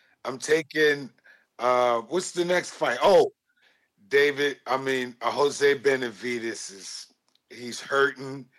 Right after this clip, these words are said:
He, he, he has that fire that he had before he got shot. Before he got shot, I would never,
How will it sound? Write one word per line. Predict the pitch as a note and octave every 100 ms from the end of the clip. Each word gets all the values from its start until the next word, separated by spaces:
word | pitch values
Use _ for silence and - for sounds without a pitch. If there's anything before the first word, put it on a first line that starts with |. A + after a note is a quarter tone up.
| _ _ - _ _ _ _ _ _
He, | - C3 C#3 C3 -
he, | C#3+ C3+ -
he | C3+ C#3
has | A#2 C3 F3 G3 -
that | F3+ D3+
fire | - - F#3 G#3 E3+ C3 - - -
that | C#3+ C#3
he | C3
had | C3+ D#3
before | C#3+ C3+ - C#3+
he | C3
got | B2+ A2+
shot. | - C3 G#2 - -
Before | B2+ A#2+ A3 A3+
he |
got | F#3+ E3+
shot, | - G3 F3 - - - -
I | C#3+ D3
would | D3 C3+
never, | C3+ D3 C#3 C#3 C#3 B2+